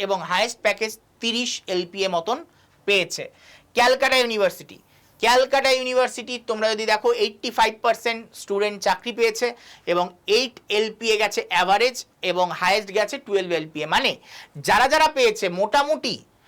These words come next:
ওই সাত আট লাখ টাকার মধ্যেই কিন্তু পেয়েছে। তার মানে এটা খুব ভালো লক্ষণ যে যা-, অনেকে চাকরি পেয়েছে এবং সবাই মোটামুটি একটা ভালো স্যালারির চাকরি পেয়েছে, সবাই ভালো পেয়েছে। ঠিক আছে, এটা একটা ভালো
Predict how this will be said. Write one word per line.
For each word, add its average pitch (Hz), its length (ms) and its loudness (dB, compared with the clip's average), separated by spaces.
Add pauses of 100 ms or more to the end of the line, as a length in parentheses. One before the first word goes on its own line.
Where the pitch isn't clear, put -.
(340)
ওই 233 80 4 (140)
সাত 247 340 2
আট 277 100 -2 (100)
লাখ 269 100 2 (120)
টাকার 277 300 4
মধ্যেই 254 360 0
কিন্তু 269 160 -4 (100)
পেয়েছে। 208 320 2
তার 214 120 6
মানে 233 140 0
এটা 269 160 0
খুব 277 100 -4 (140)
ভালো 202 200 4 (100)
লক্ষণ 247 380 -2
যে 240 60 0 (100)
যা-, 180 140 0 (220)
অনেকে 311 320 2
চাকরি 247 300 0
পেয়েছে 190 240 0 (400)
এবং 262 120 2 (200)
সবাই 240 280 4 (440)
মোটামুটি 247 400 2
একটা 311 140 2 (120)
ভালো 226 240 4
স্যালারির 214 360 0
চাকরি 208 260 -2
পেয়েছে, 269 180 0 (120)
সবাই 262 240 4 (100)
ভালো 165 200 0
পেয়েছে। 139 260 -6 (460)
ঠিক 240 160 0
আছে, 302 180 2
এটা 226 180 2
একটা 233 180 2 (380)
ভালো 202 160 2